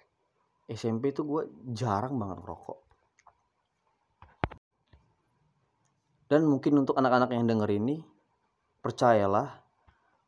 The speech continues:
bahwa masa depan Anda itu bukan tergantung dari orang tua Anda kaya atau miskin, tapi masa depan itu adalah ya Anda yang mempunyai kontrol itu sendiri, kon-, kontrol itu sendiri.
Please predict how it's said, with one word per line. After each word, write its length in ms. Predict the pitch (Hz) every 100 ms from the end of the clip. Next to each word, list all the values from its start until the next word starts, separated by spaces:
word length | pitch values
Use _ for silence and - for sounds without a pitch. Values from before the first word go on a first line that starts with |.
| _
bahwa 560 | 139 113 110 117 120 113
masa 160 | 120
depan 240 | 113 117 110
Anda 240 | 110 110
itu 240 | 113 131
bukan 240 | 120 110 107
tergantung 480 | 107 107 104 117 110
dari 160 | 107
orang 240 | 107 107 101
tua 240 | 104 104 -
Anda 320 | 104 107 107
kaya 240 | - 104
atau 160 | 101 95
miskin, 400 | 95 - 131 127
tapi 320 | 113 107 135 - - _ _ _ _
masa 320 | 143 139 127
depan 160 | 120 120
itu 180 | 120 143
adalah 300 | 120 117 120 - - -
ya 400 | 127 104 95 95 - - - - - 110
Anda 240 | 117 120
yang 320 | 117 113 110
mempunyai 560 | 117 110 113 107 107 107 135 -
kontrol 480 | - 107 107 107 107
itu 160 | 104 -
sendiri, 400 | 117 113 113 104 - _
kon-, 320 | 110 107 107 -
kontrol 640 | - 143 135 120 147 135
itu 160 | 120 117
sendiri. 400 | 123 120 127 110